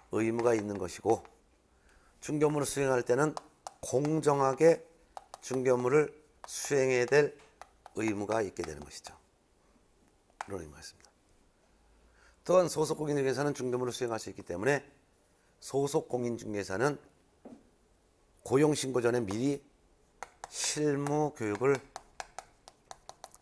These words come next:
이수를 해야 될 의무가 있는 것이죠. 그래서 고용신고되기 전에, 전에 미리 실무 교육을 받아야 되고 그런 다음에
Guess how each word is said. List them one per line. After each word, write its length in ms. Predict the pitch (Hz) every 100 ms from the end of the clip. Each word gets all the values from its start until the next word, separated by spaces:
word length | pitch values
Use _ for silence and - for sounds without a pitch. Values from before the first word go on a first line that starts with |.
| _
이수를 640 | 117 131 123 - 113 131 113
해야 240 | 117 104
될 300 | 101 135 135 - - _ - - _ -
의무가 340 | 110 110 107
있는 180 | 104 90
것이죠. 320 | 78 - - - - - -
그래서 400 | 98 - 143 - _ - - - - - _ _ - - _ _ - -
고용신고되기 1000 | - 127 143 139 - 135 131 127 117 120
전에, 280 | - 90 110 - - _ - - - - _
전에 340 | - - 127 139
미리 360 | 107 113 156 - - _ - _ - _ _ -
실무 520 | - - - 147 147 139
교육을 320 | 135 139 151
받아야 320 | 101 90 101
되고 300 | 98 92 98 - _ _ _ _ _ - - - _ _ _ _ - _ _
그런 180 | 135 135
다음에 420 | 123 131 156